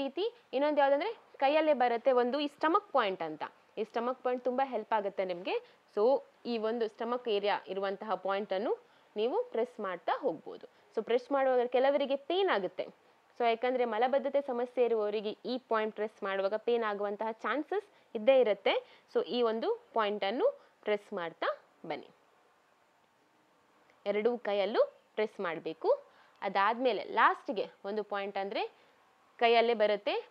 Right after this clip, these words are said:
ಬೆರಳಲ್ಲಿ ಈ ತೋರು ಬೆರಳ down correct ಕೆಳಗಡೆ ಬರ್ಬೇಕು.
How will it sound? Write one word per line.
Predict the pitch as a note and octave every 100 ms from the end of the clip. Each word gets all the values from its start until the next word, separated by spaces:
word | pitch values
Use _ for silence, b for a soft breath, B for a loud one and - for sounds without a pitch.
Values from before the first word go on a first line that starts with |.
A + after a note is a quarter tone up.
| G3
ಬೆರಳಲ್ಲಿ | G3+ G3 G3+ E4+ A4 B B B B
ಈ | G3+ -
ತೋರು | D4+ F4 C4+
ಬೆರಳ | B3 A#3+ E4+ G#4 _ _ G#3 A3+
down | A3 F3 - -
correct | E3 - _ - G3 _ -
ಕೆಳಗಡೆ | C4+ C#4 A#3+ F3
ಬರ್ಬೇಕು. | D#3+ C#3 -